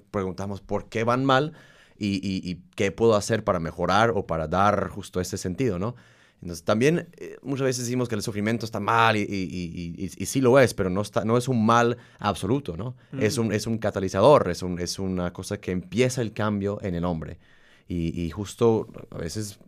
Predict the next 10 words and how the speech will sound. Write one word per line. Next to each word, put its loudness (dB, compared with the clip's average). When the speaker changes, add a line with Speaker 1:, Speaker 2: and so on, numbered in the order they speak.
Speaker 1:
los -10
momentos -4
de -2
mucho -2
sufrimiento -4
en -2
nosotros, -6
em, -2
son -6
justo -8